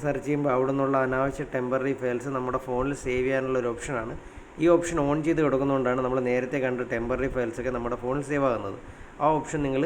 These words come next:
ഇവിടുന്ന് ടേൺ ഓഫ് ചെയ്ത് കൊടുക്കുക. ഇങ്ങനെ ടേൺ ഓഫ് ചെയ്ത് കഴിഞ്ഞാൽ നമ്മൾ ഏത് സൈറ്റിൽ കയറിയാലും ഒരു ടെമ്പററി ഫയൽസ് നമ്മുടെ ഫോണിൽ സേവ് ആകില്ല. അതുകൊണ്ട് നമ്മുടെ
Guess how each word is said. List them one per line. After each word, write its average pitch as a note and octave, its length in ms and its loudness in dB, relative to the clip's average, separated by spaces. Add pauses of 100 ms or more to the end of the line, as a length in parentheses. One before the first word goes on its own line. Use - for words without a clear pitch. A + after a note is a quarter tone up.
(140)
ഇവിടുന്ന് C3+ 340 -4
ടേൺ B2 240 2
ഓഫ് B2+ 140 -4
ചെയ്ത് A#2+ 180 -2
കൊടുക്കുക. G#2+ 280 -8 (400)
ഇങ്ങനെ F3+ 260 4
ടേൺ D3+ 220 4
ഓഫ് D3 120 0
ചെയ്ത് C#3+ 180 4
കഴിഞ്ഞാൽ C3 320 4
നമ്മൾ C3+ 160 2 (100)
ഏത് D#3 120 2 (100)
സൈറ്റിൽ C3+ 320 0
കയറിയാലും B2 380 2 (420)
ഒരു D#3 140 4 (100)
ടെമ്പററി C#3 460 2
ഫയൽസ് A#2+ 360 0
നമ്മുടെ B2+ 280 0
ഫോണിൽ A#2+ 340 -2
സേവ് A#2 260 0
ആകില്ല. G#2+ 240 -4 (460)
അതുകൊണ്ട് C3+ 360 2
നമ്മുടെ C3+ 200 0